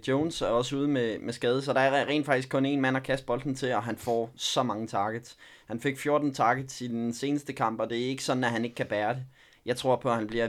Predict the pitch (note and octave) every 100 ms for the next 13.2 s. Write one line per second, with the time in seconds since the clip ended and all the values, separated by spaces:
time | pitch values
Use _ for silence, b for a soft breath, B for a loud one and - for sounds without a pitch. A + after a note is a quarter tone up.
0 | G#2+ A2 C3 E3+ D3 - _ _ _ _
1 | _ A#2+ B2 A#2+ A2 A2 G#2+ G2 G#2 A#2
2 | A2 G#2+ G#2 A#2 - A#2 G#2 G#2 G#2 A2+
3 | A2 G2+ A2+ C3 b b - C3+ C3 B2
4 | G#2+ A2 A2+ A2+ A#2 G#2 F2+ G#2 B2 -
5 | - b b b b b A#2+ B2+ B2 B2+
6 | C#3 C#3 C3+ B2+ G2+ C#3 C3 C3 C3 B2+
7 | C3 D3+ D3 - - A#2 A2 A2 - B2
8 | A#2 A#2 - A2 A2+ B2+ - b b b
9 | - A#2 A#2+ - D#3+ D3 - B2 - B2
10 | A#2 A#2 A#2 C3+ C3 C3 - C#3 C#3 C3+
11 | A#2 A#2+ A#2 G#2 G2 F#2+ - - D#3+ -
12 | C#3 C3 C3 A#2+ A#2 A#2 A2+ B2 C3+ C3+
13 | A2+